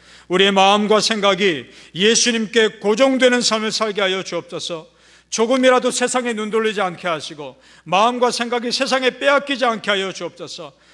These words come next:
하나님 나라 가는 순간까지 마음과 생각을 지킴으로 하나님의 천국이 우리 안에 이루어지게 하여 주시옵소서. 감사하고 축복하며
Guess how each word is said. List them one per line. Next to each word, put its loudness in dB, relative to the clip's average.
하나님 0
나라 4
가는 -2
순간까지 -4
마음과 2
생각을 0
지킴으로 -6
하나님의 2
천국이 -2
우리 0
안에 2
이루어지게 -2
하여 -2
주시옵소서. -6
감사하고 -8
축복하며 -12